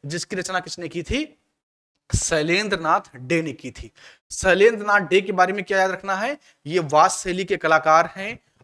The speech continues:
अवनी बाबू के शिष्य हैं, कलकत्ता स्कूल से पढ़ाई किया है, महाराजा स्कूल of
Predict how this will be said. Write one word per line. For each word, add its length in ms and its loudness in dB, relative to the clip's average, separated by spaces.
अवनी 260 -2
बाबू 280 0
के 140 -14
शिष्य 340 -6
हैं, 320 -10
कलकत्ता 520 0
स्कूल 240 -8
से 140 -12
पढ़ाई 360 -4
किया 220 0
है, 180 -2
महाराजा 460 -2
स्कूल 240 -10
of 140 2